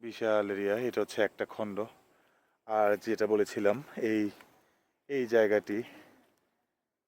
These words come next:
এটি হচ্ছে সর্বপ্রথম এই প্রজেক্টটি দিয়ে আমাদের এক চাচা লোকমান হোসেন, উনি এখন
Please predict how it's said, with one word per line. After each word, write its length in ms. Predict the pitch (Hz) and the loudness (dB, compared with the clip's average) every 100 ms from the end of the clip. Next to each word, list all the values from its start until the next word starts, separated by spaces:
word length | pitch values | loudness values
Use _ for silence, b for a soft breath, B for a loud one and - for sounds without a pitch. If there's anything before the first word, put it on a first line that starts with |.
| 113 | -20
এটি 220 | 107 104 | -14 -12
হচ্ছে 240 | 107 113 | -12 -12
সর্বপ্রথম 1160 | - 110 104 101 104 - 107 - - 110 110 123 | -6 -2 0 0 -4 -4 -6 -6 -6 -6 -4 -6
এই 240 | - 107 104 | -2 0 2
প্রজেক্টটি 460 | 110 104 104 107 | 2 2 -2 -6
দিয়ে 240 | 101 104 123 - B B B B B - | -2 -2 -2 -8 B B B B B -10
আমাদের 320 | 98 101 101 | -4 0 2
এক 120 | 98 - | 0 0
চাচা 320 | 110 - 107 104 B B B B B B B _ _ _ _ _ _ | -2 0 0 -2 B B B B B B B _ _ _ _ _ _
লোকমান 320 | 107 98 113 | -14 -6 -4
হোসেন, 320 | 107 101 107 113 | -4 -2 -2 0
উনি 140 | 107 | 2
এখন 340 | 101 104 104 | 2 2 -6